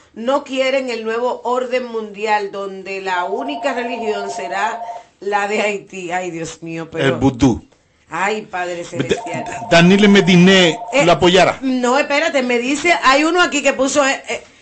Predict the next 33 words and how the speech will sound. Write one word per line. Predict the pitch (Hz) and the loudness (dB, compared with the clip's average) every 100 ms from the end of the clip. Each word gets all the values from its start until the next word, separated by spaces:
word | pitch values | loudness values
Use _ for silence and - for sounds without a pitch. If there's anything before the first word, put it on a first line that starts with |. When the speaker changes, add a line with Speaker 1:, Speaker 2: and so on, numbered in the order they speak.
| _ | _
Speaker 1:
espérese, | 202 233 254 311 302 247 240 | -6 -2 0 2 2 0 -2
que | |
hay | 240 262 | 0 0
uno | 302 339 | -2 -2
que | 330 | -4
puso | 330 320 320 | -4 -4 -4
un | |
comentario, | 302 311 294 254 226 226 | -2 -2 -2 -4 -2 -2
yo | 233 | 0
lo | 277 | -2
vi, | 262 240 | -2 -4
que | 226 | -6
dice | 233 269 | -4 -4
así, | 262 240 | -4 -6
en | 220 | -4
vez | 226 247 | -4 -2
de | |
Danilo, | 285 294 226 196 180 - _ _ | -2 -2 -4 -6 -8 -12 _ _
dice | 185 247 247 262 | -14 -10 -4 -2
Danilé. | 240 240 240 208 220 208 - _ _ _ _ _ | 0 -2 -4 -6 -4 -4 -8 _ _ _ _ _
En, | - 226 - | -4 -4 -2
a-, | 226 240 226 | -4 0 -2
aquí, | 233 240 262 240 | -2 -4 -6 -6
Julio | 233 262 339 359 359 349 | -4 0 0 0 0 2
del | 320 277 | 2 0
Rosario, | 285 269 - 254 247 226 214 | 2 0 0 0 0 0 -2
tenemos | 247 254 277 302 339 349 - _ _ _ _ | 0 0 0 -2 -4 -6 -8 _ _ _ _
que | 269 269 | -2 -2
tumbar | 285 254 254 302 | -4 0 2 2
el | 294 | 2
gobierno | 269 262 262 277 285 | 0 0 0 0 0
de | 262 | 0
Danilé. | 254 247 226 202 175 139 | 0 -2 -4 -6 -8 -8